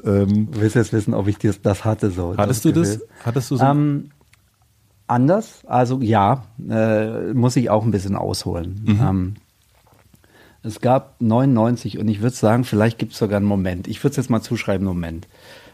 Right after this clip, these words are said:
Speaker 2: Äh, Babylon, Berlin, dieses, ne, äh,
Speaker 1: Kino hier?
Speaker 2: Venue, Kino,
Speaker 1: Mhm.
Speaker 2: Theater. Wir spielten, wir, wir spielten mit der, äh, Geschenkter Tag, äh, Platte,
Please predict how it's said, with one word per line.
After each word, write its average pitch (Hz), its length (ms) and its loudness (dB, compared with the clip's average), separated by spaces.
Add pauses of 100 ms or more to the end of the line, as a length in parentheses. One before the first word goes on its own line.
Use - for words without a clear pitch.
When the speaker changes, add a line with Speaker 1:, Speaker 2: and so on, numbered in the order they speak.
Speaker 2:
Äh, 98 380 -2 (260)
Babylon, 127 840 0 (640)
Berlin, 113 440 0
dieses, 98 340 -8 (120)
ne, 131 220 -4 (120)
äh, 101 280 -8 (200)
Speaker 1:
Kino 120 220 4
hier? 113 100 6
Speaker 2:
Venue, 123 280 4
Kino, 120 280 2
Speaker 1:
Mhm. 117 100 4
Speaker 2:
Theater. 110 420 2
Wir 104 120 -2
spielten, 127 640 0
wir, 113 120 -4 (160)
wir 120 140 -8
spielten 120 480 2
mit 110 160 2
der, 101 400 0
äh, 107 60 -2
Geschenkter 107 480 -2
Tag, 104 300 -2 (200)
äh, 104 300 -4
Platte, 107 320 -6